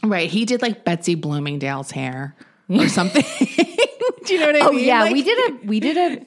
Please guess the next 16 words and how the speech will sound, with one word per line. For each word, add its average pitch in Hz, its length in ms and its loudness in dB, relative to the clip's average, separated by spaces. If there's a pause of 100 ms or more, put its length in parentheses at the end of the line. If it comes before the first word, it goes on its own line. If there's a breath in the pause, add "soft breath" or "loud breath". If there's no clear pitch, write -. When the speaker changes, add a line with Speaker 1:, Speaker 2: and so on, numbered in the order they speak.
(180)
Speaker 2:
a, 214 40 -6
we 202 160 0
did 254 180 2
a 277 80 2
Hollywood 190 420 0
crime 196 280 -2
scene 196 180 -2
episode 151 400 -4
about 139 300 -4
them. 156 360 -4
Speaker 1:
Where 214 140 2
she 226 220 -2
gets, 220 480 -4
she's 240 280 0
in 220 160 4
it. - 460 -6